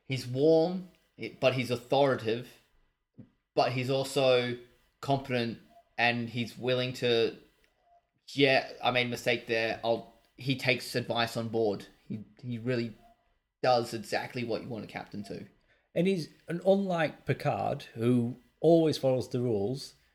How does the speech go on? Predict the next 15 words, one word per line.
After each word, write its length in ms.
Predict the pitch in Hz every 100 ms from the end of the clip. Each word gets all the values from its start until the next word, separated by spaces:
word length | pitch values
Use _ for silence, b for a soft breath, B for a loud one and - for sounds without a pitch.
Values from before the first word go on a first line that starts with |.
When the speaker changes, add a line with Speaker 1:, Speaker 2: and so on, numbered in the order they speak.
| _ _ _ _
Speaker 2:
Pike 400 | 147 170 160 -
is 140 | 117
a 40 | 123
character 380 | - 131 135 -
that 120 | 127
will 100 | 113
bend 420 | 104 123 139 147
the 160 | - 117
rules 600 | 107 104 101 113 - - _ _ -
if 180 | 123 -
it 120 | 131
means 720 | 117 120 117 113 110 - - _ _ _ _ _ -
protecting 420 | - 127 - 113
his 120 | 104
crew. 260 | - 117